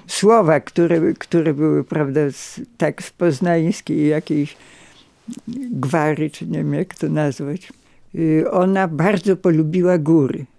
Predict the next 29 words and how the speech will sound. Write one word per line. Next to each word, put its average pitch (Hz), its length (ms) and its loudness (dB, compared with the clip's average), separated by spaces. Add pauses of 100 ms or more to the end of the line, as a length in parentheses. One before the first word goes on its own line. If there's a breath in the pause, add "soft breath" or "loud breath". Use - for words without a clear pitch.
a 156 80 -4
ponieważ 180 460 0
ja 190 140 4
ciągle 185 400 2
biegałam, 151 720 2 (520 soft breath)
ile 165 340 2
się 160 160 0
dało, 151 540 2
w 139 140 -4
góry, 165 440 2
więc 180 500 0
ona 170 400 0 (1000)
chodziła 160 440 2
ze 139 220 2
mną. 139 380 0 (1400 soft breath)
Więc 156 340 0
cho-, - 420 -6
właśnie 151 560 -6
prowadzałam 147 840 -2
ją 135 220 -2
w 185 140 -8
góry 147 420 2
gdzieś 139 360 -4
tam, 160 180 -4
bo 143 100 0
ja 147 180 2
byłam 135 320 -2
tym 143 240 -6
przewodnikiem 143 880 -2